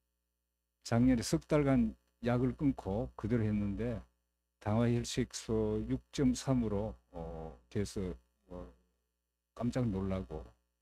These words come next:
심장 혈관 쪽에서 약을 끊었다 하면 이해를 못 하시더라고요. 그리고 제가 지금 이 주째 약을 끊었습니다.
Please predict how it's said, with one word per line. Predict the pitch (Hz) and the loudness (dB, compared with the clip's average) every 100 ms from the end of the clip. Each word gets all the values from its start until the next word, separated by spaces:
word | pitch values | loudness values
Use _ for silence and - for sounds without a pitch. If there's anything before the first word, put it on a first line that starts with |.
| _ _ _ | _ _ _
심장 | - - 127 139 135 | -6 0 4 6 6
혈관 | 135 139 131 | 6 4 4
쪽에서 | 127 113 110 | 2 -2 0
약을 | 104 123 131 | 2 2 0
끊었다 | 127 131 120 - - | 0 2 0 -4 -8
하면 | 110 101 | -6 -2
이해를 | 117 131 120 | 2 4 4
못 | 92 - | -2 -4
하시더라고요. | - - - - 69 _ _ _ _ _ _ _ _ _ | -14 -16 -16 -20 -20 _ _ _ _ _ _ _ _ _
그리고 | 110 | -8
제가 | - 120 127 | 0 2 4
지금 | 120 117 120 | 4 4 4
이 | 117 127 | 4 4
주째 | 131 117 101 | 0 0 0
약을 | 117 117 | 0 0
끊었습니다. | - 104 - 80 - - | -2 -2 -4 -16 -16 -20